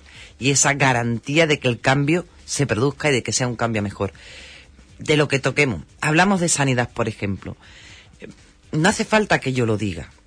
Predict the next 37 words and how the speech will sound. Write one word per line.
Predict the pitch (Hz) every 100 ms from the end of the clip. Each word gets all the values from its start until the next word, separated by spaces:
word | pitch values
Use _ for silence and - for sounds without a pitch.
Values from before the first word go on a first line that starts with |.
| -
Alguien | 120 143 147
que | 147 143
me |
esté | 139 147
escuchando | 139 131 147
dice, | 135 127
"Claro, | 151 151
es | 135
un, | 147 143 135
un | 151 147
político". | 151 160 160 156 147
No, | 131 156
no. | 185 196 - - - - -
Si | -
es | 160
que | 202
los | 190
profesionales | 151 135 147 160 185
sanitarios | 185 165 139 208 180
han | 139
tenido | 139 139 135
que | 131
salir | 123 113 123
a | 117
la |
calle | 107 139 160 92 - _ - - -
y | - 156
los | 135
usuarios | 113 123 117 147 220 151
hemos | 147 135
salido | 127 123 113
a | 107
la | 98
calle. | - 87 82 - - - - - -
Tenemos | - 131 175 208
ahora | 190 190 190
mismo, | 175 185 202 226